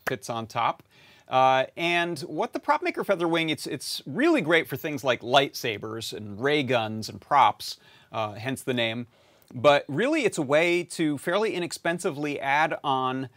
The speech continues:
uh, things like a, uh, high wattage L E D driver, high wattage R G B L E D driver, as well as a J S T NeoPixel out, uh, a small amplifier and speaker out that you can plug right into.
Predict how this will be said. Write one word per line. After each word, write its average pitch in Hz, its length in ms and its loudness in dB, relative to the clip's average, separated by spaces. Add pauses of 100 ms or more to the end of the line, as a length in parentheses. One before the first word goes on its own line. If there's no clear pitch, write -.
(240)
uh, 127 240 2
things 151 340 -2
like 131 460 2
a, 120 440 -4
uh, 117 200 -4
high 160 240 4
wattage 147 520 4
L 135 160 0
E 127 120 0
D 131 200 -2
driver, 160 640 -2
high 131 160 -6
wattage 123 300 -2
R 131 140 2
G 135 160 -4
B 131 160 -4
L 131 140 0
E 127 40 -2
D 123 120 -4
driver, 131 420 -2
as - 160 -8
well 120 260 2
as 117 280 -2
a 117 320 -2
J 135 180 -4
S 123 140 -4
T - 180 -4
NeoPixel 139 720 -2
out, 147 380 2 (400)
uh, 113 480 2 (100)
a 113 580 -2 (600)
small 147 360 4
amplifier 156 800 4
and 113 260 -4
speaker 156 480 -6
out 147 500 2
that 131 140 -10
you 110 80 -14
can - 80 -20
plug 123 240 -6
right 120 160 0
into. 147 520 -2